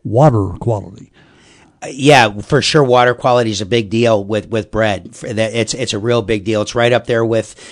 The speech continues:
Speaker 2: with very hard winter wheat. Um, you've, you, in order to have texture in bread, you've gotta have really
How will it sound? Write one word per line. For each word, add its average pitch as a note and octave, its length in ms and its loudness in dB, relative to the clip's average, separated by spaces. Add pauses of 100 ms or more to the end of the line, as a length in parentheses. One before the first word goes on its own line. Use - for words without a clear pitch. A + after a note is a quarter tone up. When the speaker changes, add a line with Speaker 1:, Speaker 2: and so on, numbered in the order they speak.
(100)
Speaker 2:
with A2+ 200 -2
very A#2 300 2
hard A#2 320 2
winter A2+ 260 0
wheat. G#2+ 420 -2 (140)
Um, G2+ 400 -6
you've, G2 240 -12
you, A2+ 140 -6
in A#2 160 -4
order A2+ 180 -2
to A2 60 -2
have G#2+ 120 -2
texture A2+ 380 -2
in G#2+ 80 -4
bread, A2 260 0
you've G2+ 120 -8
gotta G#2+ 180 -2
have G2+ 220 -4
really A#2 340 0